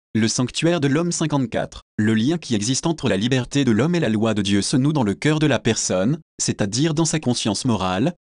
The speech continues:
Au fond de sa conscience, écrit le Concile Vatican deux, l'homme découvre la présence d'une loi qu'il ne s'est pas donnée lui-même, mais à laquelle il est tenu d'obéir. Cette voix, qui ne cesse de le précéder mais d'accomplir le bien et d'éviter le mal,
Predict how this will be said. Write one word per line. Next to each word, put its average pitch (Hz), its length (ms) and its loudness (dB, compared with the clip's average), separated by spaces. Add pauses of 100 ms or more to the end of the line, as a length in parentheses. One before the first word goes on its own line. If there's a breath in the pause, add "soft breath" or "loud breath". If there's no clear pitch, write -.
Au 120 100 2
fond 160 220 -2
de 160 100 2
sa - 180 -4
conscience, 117 640 -2 (180)
écrit 135 320 -2
le 123 100 2
Concile 117 400 0
Vatican 123 400 -2
deux, 101 180 0 (200)
l'homme 139 300 2
découvre 135 440 0
la 104 80 2
présence 101 380 0
d'une 110 180 2
loi 113 220 0
qu'il 135 180 0
ne 110 100 4
s'est 107 160 -2
pas 113 160 -2
donnée 113 280 2
lui-même, 117 480 2 (180)
mais 107 120 2
à 135 80 2
laquelle 139 280 0
il 107 100 2
est 107 120 -2
tenu 147 220 0
d'obéir. 113 520 -2 (200)
Cette 107 220 -2
voix, 95 280 0 (240)
qui 131 100 2
ne 120 60 2
cesse 139 280 0
de 135 100 0
le 110 80 0
précéder 107 460 0
mais 139 260 2
d'accomplir 127 500 0
le 110 100 2
bien 127 200 0
et 170 80 0
d'éviter 117 400 -2
le 123 80 0
mal, 98 340 0